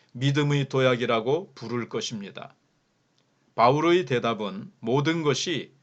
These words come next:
하나님에게서 왔다는 것입니다. 뭔가는 영원해야만 합니다. 무한히 그 근원을 향하여 뒤로 계속 거슬러 올라갈 수만은 없습니다.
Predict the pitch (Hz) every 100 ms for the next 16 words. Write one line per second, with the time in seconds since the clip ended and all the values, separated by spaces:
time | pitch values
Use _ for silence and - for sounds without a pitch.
0 | _ - - 127 123 127 123 120 - 123
1 | 107 117 - 143 127 143 151 127 - 110
2 | 98 - - _ _ _ _ _ _ _
3 | _ 131 165 190 175 165 185 202 - _
4 | - 110 113 120 131 139 131 131 139 139
5 | 104 90 - - _ _ _ _ - _
6 | 117 131 156 170 170 151 104 - _ -
7 | 160 151 147 156 170 165 143 139 139 127
8 | 135 131 131 156 123 156 - _ _ _
9 | _ _ - - 175 190 180 - 135 -
10 | 190 180 175 170 - _ 160 185 190 185
11 | 180 170 156 165 151 - 165 156 180 165
12 | 110 - 110 90 -